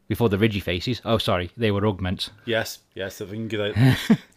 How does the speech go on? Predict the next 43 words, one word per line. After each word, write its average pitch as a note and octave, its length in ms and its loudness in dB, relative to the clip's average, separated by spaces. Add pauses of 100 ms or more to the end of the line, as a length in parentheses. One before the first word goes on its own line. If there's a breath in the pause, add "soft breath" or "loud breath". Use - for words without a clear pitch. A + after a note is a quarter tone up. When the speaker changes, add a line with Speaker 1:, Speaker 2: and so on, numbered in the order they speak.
(120)
Speaker 2:
<laughs> - 280 -20
they A#2 120 0
were A#2 100 2
done B2+ 300 4
by A#2 160 2
the A2+ 160 2
augment A2 480 -2
virus. G2 500 -8 (180)
And, C#3+ 560 0 (680 loud breath)
you D#3 100 0
know, F#3+ 360 2 (120)
that F3 220 4
was D#3+ 180 0 (200)
good D3 300 0
kind C3+ 200 4
of A2+ 100 -4
going B2+ 220 0
back A#2 220 0
to - 80 -14
the A2 60 -8
canon A2+ 460 0
and F#2+ 280 -6 (100)
seeing G#2+ 340 -6
what G#2+ 140 -6
we F#2+ 80 -12
could G2 400 -10
mess G#2 240 -8
about G#2+ 160 -2
with. - 100 -6 (480 loud breath)
Also, A2+ 380 -4
Trials G#2 460 -4
and F#2 120 -8
Tribulations F2+ 640 -8
is D#2+ 100 -14
a - 40 -20
fantastic D#2+ 560 -16
episode. D#2 380 -16 (380 loud breath)
Speaker 1:
Why G#3+ 180 2
didn't D4 180 8
that C4+ 180 2
get - 140 2
as C3+ 100 -2
much? - 380 -4